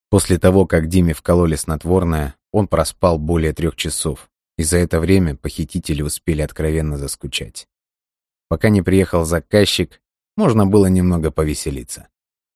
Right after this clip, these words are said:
К тому же пленник оказался довольно специфическим. Обычно в такой ситуации молили о пощаде, предлагали денег,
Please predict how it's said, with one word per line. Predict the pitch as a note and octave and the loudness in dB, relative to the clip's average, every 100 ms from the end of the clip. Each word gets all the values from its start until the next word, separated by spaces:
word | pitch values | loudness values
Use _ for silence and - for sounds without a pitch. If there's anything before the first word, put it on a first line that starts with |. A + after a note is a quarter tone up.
| _ | _
К | - | -2
тому | F#2 F#2 | 0 2
же | E2+ | 0
пленник | D2 F2 G2 F2+ D#2+ | -2 2 2 2 -2
оказался | D#2 E2+ E2 E2+ - | -4 -2 0 -2 -4
довольно | D2+ D#2 D#2 D2+ D2 - _ _ | -4 -2 -2 -2 -6 -10 _ _
специфическим. | - - D2+ D#2+ - G2 - - - B1 _ _ _ _ _ _ _ _ _ | -10 -8 -6 -6 -4 -4 -4 -10 -12 -16 _ _ _ _ _ _ _ _ _
Обычно | - E2+ A2+ - - | -2 2 4 2 0
в | F2 | 0
такой | F#2+ - G#2 | 0 2 2
ситуации | - E2 G2+ G2 - E2+ | 2 2 4 4 0 2
молили | F2+ G2 F2+ | 4 4 4
о | E2+ | 2
пощаде, | - D#2+ - - G2 E2+ D#2+ | 0 0 0 2 2 2 0
предлагали | E2+ E2 F2+ F2 F2 E2 | -2 0 0 2 0 0
денег, | D2+ F2+ F2+ D#2+ C#2 | -2 0 0 -2 -6